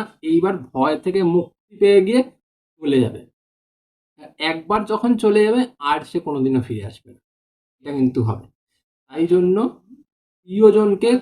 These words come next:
কোনো সময় এই রকমের ভয় দেখাবে না বা হুমকি দেবে না যে আমি কিন্তু এটা করব,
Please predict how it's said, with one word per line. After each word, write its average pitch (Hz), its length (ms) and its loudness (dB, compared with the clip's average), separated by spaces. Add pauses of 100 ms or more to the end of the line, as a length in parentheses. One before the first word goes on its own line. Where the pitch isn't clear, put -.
(320)
কোনো 214 320 4
সময় 156 460 0 (440)
এই 185 180 0
রকমের 190 460 2
ভয় 139 360 0
দেখাবে 147 420 -4
না 185 160 -2
বা 165 180 -2
হুমকি 160 500 -4
দেবে 170 240 8
না 175 120 0
যে 175 80 -2
আমি 151 240 0
কিন্তু 160 280 -4
এটা 127 220 0
করব, 123 280 -2